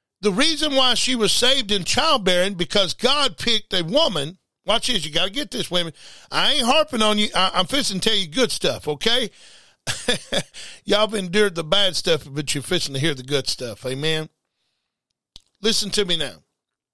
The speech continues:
Women, you might have failed in the garden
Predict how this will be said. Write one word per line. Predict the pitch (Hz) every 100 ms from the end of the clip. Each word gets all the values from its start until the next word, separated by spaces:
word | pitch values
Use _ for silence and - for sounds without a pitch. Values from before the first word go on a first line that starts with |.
| _ _ _ _ _ _ _ _ _ _ _ _ _ _ _ _ _ _ _ _ _ _ _ _ _ _ _ _ _ _ _ _ _ _ _ _
Women, | 226 254 247 214 _ _ _ _ _ _ _ _ _ _ _ _ _ _ _ _ _ _ _ _ _ _ _
you | 180 208
might | 220 269 302
have | -
failed | - 269 247 214 196
in | 196 190
the |
garden | 160 208 185 104